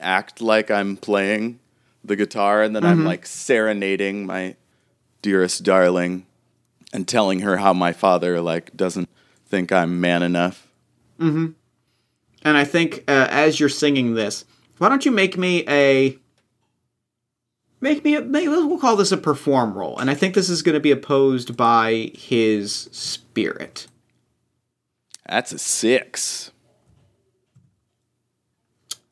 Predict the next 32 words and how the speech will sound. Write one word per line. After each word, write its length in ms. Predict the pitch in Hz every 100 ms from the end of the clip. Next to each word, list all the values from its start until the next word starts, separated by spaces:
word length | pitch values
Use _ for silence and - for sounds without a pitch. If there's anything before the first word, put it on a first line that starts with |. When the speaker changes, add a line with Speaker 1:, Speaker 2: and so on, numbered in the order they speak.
| _
Speaker 2:
He 220 | _ 127 135
got 180 | 123
a 60 | 98
nine. 640 | 98 104 147 110 58 - _ _ _ _ _
Speaker 1:
Oh! 1300 | 208 - - 247 - - - 226 196 160 127 104 - _ _ _ 156
Speaker 2:
I 120 | 180
think 200 | 214 208
he, 260 | - - -
so 180 | 147 160
I 40 |
think 200 | 190 185
what 120 | 185 160
happens 460 | 139 143 135 113
is 500 | - 123 113 101 - _ _ _ _
he 200 | - 147
does 300 | 175 185 185
stop. 440 | - 127 - - _ _ _ _ _ _ _
And 120 | 139 139
he 80 |
stops 520 | 127 - 147 131 - -
and 160 | 131
he 120 | 131 113
listens 480 | 120 131 139 117
for 300 | - - 117
a 60 | 98
bit. 400 | - 95 82 - _ _ _ _ _ _ _ _ -
And 100 | 110
he 100 | 110
looks 340 | 131 139 -
up 140 | 139 131
at 100 | -
you. 360 | 104 92 -